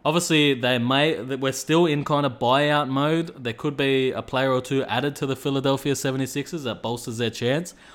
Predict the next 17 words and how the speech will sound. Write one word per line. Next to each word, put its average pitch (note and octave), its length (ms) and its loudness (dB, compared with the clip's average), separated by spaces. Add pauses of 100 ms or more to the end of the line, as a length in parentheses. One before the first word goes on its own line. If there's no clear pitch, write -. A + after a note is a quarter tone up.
(100)
I G#2 80 -2
think D3 260 -2
if C3 100 -2
it's B2 160 -8
anything C3 360 0
less A#2+ 320 0
than C#3 160 0
a C3+ 60 2
shooter, D3+ 380 2
then B2 160 0
they're A2+ 200 0
gonna A2+ 120 0
be A2 400 -2
in A2+ 120 -4
deep A2+ 260 -4
water. C3 380 2 (440)
But B2+ 260 2